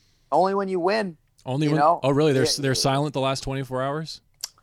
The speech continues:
Speaker 1: Well, usually, uh, you know, 'cause I'm not big on, I don't want the sympathy, "Oh, I'm sorry about the loss" text. You know, that's a good way just to piss me off even more. So, uh, y-, the texts are fewer and far between, you know, when you don't get those kind of results. You know, I always hear,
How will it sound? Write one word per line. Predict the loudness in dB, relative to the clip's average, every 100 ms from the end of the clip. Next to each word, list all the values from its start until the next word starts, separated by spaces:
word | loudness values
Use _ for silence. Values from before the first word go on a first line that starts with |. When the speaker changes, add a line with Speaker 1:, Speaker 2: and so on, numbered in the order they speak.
| _ _ _
Speaker 1:
Well, | 6 6
usually, | 6 2 -2 2 4 6 6 4
uh, | 4 4 4
you | 0
know, | -6 -6
'cause | -6
I'm | -4 -2
not | -2 -4 -2
big | -4 -2
on, | -4 -4
I | -4
don't | -4
want | -6 -6
the | -10
sympathy, | -10 -14 -12 -12 -8 -2 2
"Oh, | 6 8
I'm | 6
sorry | 2 -6 -4 -4
about | -4 -2 -2
the | -4
loss" | -4 -2 -2 -4
text. | -6 -6 -6 -10 -14
You |
know, | -8 -6
that's | -6 -8
a |
good | -12 -8
way | -6 -6
just | -6 -10
to | -12
piss | -6 -6 -6
me | -2
off | 2 2 0
even | -8 -10
more. | -6 -2 -2 -4 _ _ _ _
So, | -12 4 6 8 6 2
uh, | 4 6 6 2 -2
y-, | -12 -12
the | -12
texts | -4 -2 -2 -2
are | -2 -2
fewer | -6 -4 0 2 0
and | -4
far | -2 0
between, | 0 -4 -10 -10 -8 -12 -12
you | -4
know, | -2
when | -2
you | -2
don't | -2 -2
get | -4 0
those | 0 0
kind | -4 -2
of |
results. | -4 0 2 2 -2
You | -6
know, | 0
I | 2 4
always | 2 0
hear, | -2 -2 -2